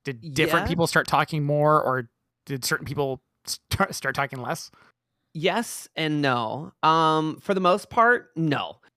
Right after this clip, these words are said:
Speaker 2: Um, but there's, like, very minor things that, like, I, I can remember. I can't remember who it was, though, but someone did tell me, they're like, "Whenever you make this change, there's gonna be some people that leave. And then, but there m-, might be a very, a lot of people that, you know, come in." And, um, that's another thing that I felt guilty about as well, because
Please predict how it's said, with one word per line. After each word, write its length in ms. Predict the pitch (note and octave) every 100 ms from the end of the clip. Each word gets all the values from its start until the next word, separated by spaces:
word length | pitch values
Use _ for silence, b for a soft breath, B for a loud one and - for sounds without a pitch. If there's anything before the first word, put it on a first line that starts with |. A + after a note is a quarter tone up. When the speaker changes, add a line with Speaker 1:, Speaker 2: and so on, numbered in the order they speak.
| _
Speaker 2:
Um, 560 | - B2 A#2+ A2+ A2+ G#2+
but 220 | B2+ E3
there's, 180 | F#3+ F3
like, 180 | F3+ F#3
very 220 | G#3 G3+
minor 380 | E3+ C#3+ C#3+ C3+
things 400 | B2+ A#2 A2+ A2+
that, 200 | B2+ A#2+
like, 280 | C#3+ C3 -
I, 160 | D3+ D3 -
I 120 | E3
can 200 | F3 F3+
remember. 340 | E3 D3 C#3+ -
I 40 |
can't 200 | - A3+
remember 240 | D#3 C3+
who 160 | A#2 E3+
it 60 | B2+
was, 260 | D3 B2+
though, 200 | A#2 A2
but 140 | A2+ -
someone 260 | G3+ A3
did 200 | E3 E3
tell 220 | - D3
me, 100 | C3
they're 160 | A#2 A2+
like, 180 | B2 B2
"Whenever 220 | C#3+ F3+
you 60 | A3+
make 180 | G3+
this 160 | E3+ D3
change, 260 | - D3 C3+
there's 140 | D#3+
gonna 140 | A#3+
be 100 | A3+
some 160 | G#3+ F#3+
people 240 | E3 D3+ E3
that 140 | -
leave. 280 | C3 B2+ - b _ _
And 140 | D3+ D#3
then, 180 | D3+ C#3+
but 260 | D#3+ D3+
there 180 | E3+ F3+
m-, 220 | D#3+ D#3+ -
might 260 | C#3+ C3 B2+
be 100 | D3
a 40 |
very, 180 | D3+ E3
a 80 | C#3
lot 220 | C#3 A#2+
of 60 | C#3
people 240 | D3+ G3
that, 260 | G3+ G3+ F#3+
you 80 | G#3
know, 180 | A3 G3+
come 220 | A3+ A#3
in." 280 | A#3+ A#2+ -
And, 340 | C#3 C#3 C#3 - _ _ _ -
um, 380 | C#3 C3 B2 B2
that's 180 | E3
another 240 | E3+ D#3 D3
thing 180 | C#3 A#2
that 80 |
I 60 | A#2
felt 260 | - G#2+ -
guilty 260 | G#2+ -
about 280 | G2+ G#2+ G#2
as 160 | G#2+ A#2
well, 260 | A#2+ A2 -
because 440 | - B2+ A2 -